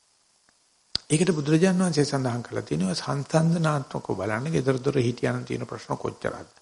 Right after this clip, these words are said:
කයේ හිටියනම් ප්‍රශ්න කොච්චරද? ආනාපානයේ හිටියනම් ප්‍රශ්න කොච්චරද? ආනාපානෙත් ගෙවුනට පස්සේ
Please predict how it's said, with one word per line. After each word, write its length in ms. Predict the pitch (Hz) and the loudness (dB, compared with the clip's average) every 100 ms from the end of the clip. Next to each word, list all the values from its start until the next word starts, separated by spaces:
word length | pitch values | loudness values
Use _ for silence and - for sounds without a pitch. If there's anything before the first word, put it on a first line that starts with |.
| _ _ - - - _ - | _ _ -20 -20 -20 _ -8
කයේ 340 | - 143 160 | 2 8 10
හිටියනම් 440 | 160 165 139 127 123 | 10 8 4 2 -2
ප්‍රශ්න 280 | 120 - | -6 -6
කොච්චරද? 580 | - 113 - - 95 - 107 - _ _ _ - - | -2 -4 -4 -8 -8 -10 -18 -18 _ _ _ -16 -2
ආනාපානයේ 600 | 127 147 165 160 156 151 | 2 2 2 2 2 2
හිටියනම් 260 | 139 131 131 | 2 0 0
ප්‍රශ්න 260 | - 139 | -2 -2
කොච්චරද? 380 | - - - 110 - | -6 -6 -8 -10 0
ආනාපානෙත් 560 | 160 170 160 165 175 | 2 2 2 -2 -2
ගෙවුනට 360 | 139 143 175 190 | 2 4 4 2
පස්සේ 460 | 170 131 - 220 | 0 0 2 2